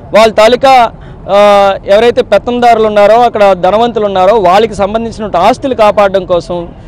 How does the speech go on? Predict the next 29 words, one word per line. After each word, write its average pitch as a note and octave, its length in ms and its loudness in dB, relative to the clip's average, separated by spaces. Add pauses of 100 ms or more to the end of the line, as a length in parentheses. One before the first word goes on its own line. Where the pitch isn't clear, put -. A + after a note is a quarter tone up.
(180)
ఈ E3 340 -2 (140)
రాజధాని F#3 500 0
అనేటువంటి E3+ 300 -6
వాళ్ళ E3 200 0
దండయాత్ర F3+ 460 0
అనేటువంటి E3+ 320 -8
కార్యక్రమం D3+ 440 -4
చేస్తున్నాడు C#3+ 380 -8
కానీ D#3 220 -8 (340)
ఎక్కడా G#3+ 260 -2
కూడా A3 180 0
రైతులకు F#3+ 420 -2
సంబంధించినటువంటి E3+ 760 -8
కార్యక్రమం D3 360 -10
అయితే C#3 180 -10
కాదు. F#3 260 -6
ఎందుకంటే C#4 500 -2
మొన్న B3 220 0 (120)
చూసాం C#4 300 -2 (340)
స్థానిక C4+ 360 0
సంస్థలు C4 400 -2
ఎన్నికలు B3 260 0
అయ్యాయి, A3+ 280 2 (380)
ఎటువంటి D4 360 0
ని-, C4+ 320 2
నిర్ణయం C4 340 -2
ప్రజలందరూ B3+ 460 0
కూడా B3+ 120 2
ఇచ్చారు. B3+ 480 -6